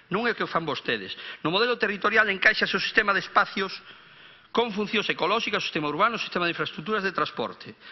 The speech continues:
Así, esta coherencia de encaixe de sistemas é motivo máis que suficiente para que a planificación dos transportes deba supeditarse á planificación territorial no seu conxunto.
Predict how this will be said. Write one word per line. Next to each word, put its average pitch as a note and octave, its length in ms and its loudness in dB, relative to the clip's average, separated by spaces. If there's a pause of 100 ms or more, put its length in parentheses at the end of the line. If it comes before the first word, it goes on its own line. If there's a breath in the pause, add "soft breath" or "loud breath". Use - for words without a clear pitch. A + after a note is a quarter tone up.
(100)
Así, C#3+ 160 2
esta E3+ 240 2
coherencia E3+ 400 2
de C#3+ 80 0
encaixe D#3 320 0
de C#3 80 -2
sistemas F#3 480 0
é D3+ 40 0
motivo D3 360 -2
máis G3 160 2
que - 80 -4
suficiente E3 720 -4 (320 loud breath)
para - 240 6
que E3 80 8
a D#3 80 -6
planificación F3+ 560 2
dos F#3+ 160 0
transportes A3 560 0
deba F#3+ 240 4
supeditarse E3+ 800 2
á D#3+ 80 2
planificación D3 800 -2 (320 loud breath)
territorial C#3+ 800 0
no B2+ 80 0
seu F3+ 240 0 (240)
conxunto. A2+ 720 -2